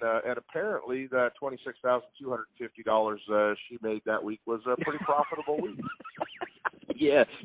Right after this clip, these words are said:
Speaker 2: she's, she's always happy when you're coming home with checks, man. Let me tell you. <laughs>
Speaker 1: Exactly right, and, uh, and she even made sure you caught a little big fish, uh, day,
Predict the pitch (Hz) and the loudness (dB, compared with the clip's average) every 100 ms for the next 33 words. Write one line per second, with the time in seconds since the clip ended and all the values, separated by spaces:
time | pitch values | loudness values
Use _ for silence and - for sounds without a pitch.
0 | - 196 185 - 208 233 233 240 190 196 | 2 2 2 -2 2 6 8 8 6 4
1 | 220 208 165 156 180 165 160 151 135 - | 0 -2 -6 -4 -2 -2 -2 -4 -6 -2
2 | 175 156 - 120 120 165 160 196 180 113 | 0 0 -2 -4 -2 -4 -2 0 2 0
3 | - - - _ - _ _ - - 127 | -6 -10 -12 _ -20 _ _ -18 0 0
4 | 123 143 139 139 135 147 165 135 135 131 | 8 8 8 6 8 10 10 10 10 10
5 | 127 123 120 120 120 - 147 135 131 131 | 10 12 10 8 6 6 8 10 10 8
6 | - 131 131 - 131 131 131 127 135 - | 4 2 8 10 10 10 8 10 8 10
7 | 196 196 - 127 113 107 113 107 | 8 8 10 12 12 10 10 10